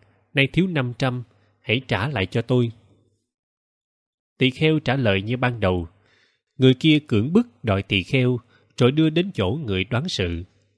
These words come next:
Lúc này, người đoán sự vì không tin ưa Phật Pháp nên xử đoán một cách phi lý, liền bắt lấy trói ngược, đánh lừa,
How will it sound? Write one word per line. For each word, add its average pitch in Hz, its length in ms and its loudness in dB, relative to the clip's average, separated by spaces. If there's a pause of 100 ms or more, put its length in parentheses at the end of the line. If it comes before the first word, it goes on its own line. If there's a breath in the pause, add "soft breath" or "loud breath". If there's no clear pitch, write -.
(260)
Lúc 233 220 0
này, 101 320 0 (300 soft breath)
người 131 120 4
đoán 170 240 -2
sự 107 400 -2
vì 113 140 0
không 156 260 -2
tin 160 160 0
ưa 160 180 0
Phật - 280 -4
Pháp 196 300 -6 (300)
nên 123 240 0
xử 107 240 -4
đoán 147 360 -4
một 104 180 -6
cách 175 180 -4
phi 135 160 0
lý, 131 380 0 (540 soft breath)
liền 120 380 2
bắt 165 200 -4
lấy 165 300 0
trói 185 180 0
ngược, 98 320 0 (360)
đánh 156 180 0
lừa, 98 400 0